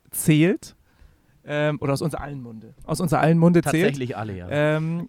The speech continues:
Speaker 1: und richtig benennt, tatsächlich, tatsächlich,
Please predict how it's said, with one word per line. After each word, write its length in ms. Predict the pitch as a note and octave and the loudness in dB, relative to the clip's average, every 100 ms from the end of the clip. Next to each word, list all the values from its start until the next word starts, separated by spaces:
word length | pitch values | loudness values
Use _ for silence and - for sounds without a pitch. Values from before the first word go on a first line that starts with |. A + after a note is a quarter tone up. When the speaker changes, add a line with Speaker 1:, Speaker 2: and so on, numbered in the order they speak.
| - | -6
Speaker 1:
und 200 | D3+ E3 | -6 -2
richtig 360 | A3+ - A3 | -4 -4 -10
benennt, 480 | - C3+ D3+ C4 - - | -6 -4 -4 -6 -10 -16
tatsächlich, 400 | - - - B2 | -12 -10 -10 -8
tatsächlich, 500 | C3+ - C#3+ E3+ A#3+ | -6 -6 -8 -6 -8